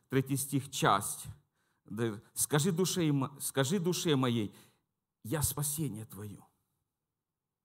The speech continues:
Я хотел бы, чтобы сейчас Иисус Христос подошёл лично к тебе, чтобы Он тебя обнял. И ты услышал,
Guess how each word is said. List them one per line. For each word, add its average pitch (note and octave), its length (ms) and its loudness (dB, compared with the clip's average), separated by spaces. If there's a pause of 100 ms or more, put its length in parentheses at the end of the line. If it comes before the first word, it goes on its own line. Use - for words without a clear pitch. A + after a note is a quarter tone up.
(920)
Я D3+ 120 -2
хотел F3 280 2
бы, F3+ 100 2
чтобы E3 300 -2
сейчас F3 480 -4 (240)
Иисус F3 540 -6
Христос D#3+ 540 -4
подошёл E3+ 640 -4 (240)
лично - 400 -4
к - 120 -18
тебе, C3+ 500 -4
чтобы D3+ 340 -4
Он F#3 140 -4
тебя E3+ 280 -6
обнял. F3 680 -6 (2750)
И A#2+ 60 -10
ты F3+ 220 -4
услышал, F3+ 600 -8